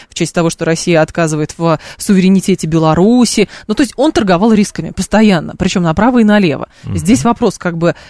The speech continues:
Speaker 1: неправильно говорили, сейчас будет более сговорчивый. У нас прям тридцать секунд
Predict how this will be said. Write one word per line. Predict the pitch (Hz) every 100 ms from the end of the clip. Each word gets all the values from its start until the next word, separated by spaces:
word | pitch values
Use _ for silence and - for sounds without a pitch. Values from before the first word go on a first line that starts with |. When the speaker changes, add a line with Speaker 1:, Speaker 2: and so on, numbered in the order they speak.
| -
Speaker 1:
неправильно | 208 285 294 254
говорили, | 226 240 302 359
сейчас | 240 196 262 240
будет | 247
более | 214 269
сговорчивый. | 226 247 285 - - 160
У | 160
нас | 170
прям | - 143 - - -
тридцать | 175 -
секунд | -